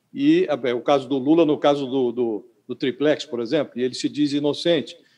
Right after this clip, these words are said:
O Bolsonaro se apresenta como um, um sujeito limpinho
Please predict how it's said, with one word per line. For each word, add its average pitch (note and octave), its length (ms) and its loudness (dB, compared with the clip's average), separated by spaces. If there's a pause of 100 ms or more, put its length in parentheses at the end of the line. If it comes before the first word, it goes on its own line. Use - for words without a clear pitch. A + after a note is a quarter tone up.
(200)
O A#2+ 80 -10
Bolsonaro E3 720 4 (240)
se - 160 -2
apresenta D#3 540 2
como C3+ 580 0 (260)
um, B2+ 420 -6
um A2+ 40 -8
sujeito D3+ 320 2
limpinho D3 720 0